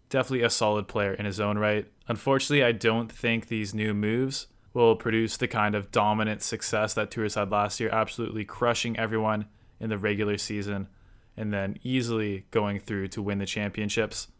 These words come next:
They lost quite a few good players, won't be nearly as much of a threat in the middle, which was one of their biggest advantages last year. So I will give them a D plus on the season.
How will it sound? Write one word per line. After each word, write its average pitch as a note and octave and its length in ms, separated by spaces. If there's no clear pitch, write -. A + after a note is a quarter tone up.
They A#2+ 120
lost A#2+ 300
quite D3 180
a C#3+ 40
few C#3+ 140
good A#2 180
players, A2+ 580
won't A#2+ 220
be A#2+ 100
nearly A#2 340
as A2+ 140
much A2 160
of G#2+ 80
a A2 60
threat A2 260
in G#2+ 80
the G#2 80
middle, G#2 300
which G#2 140
was A2 120
one B2+ 120
of A#2+ 60
their A2 100
biggest G#2 360
advantages G2+ 460
last G2+ 360
year. G#2 280
So A#2 160
I B2 100
will C3 140
give A2+ 200
them A2+ 200
a A2 160
D A2 260
plus G#2+ 380
on G#2+ 160
the G#2 80
season. A2 500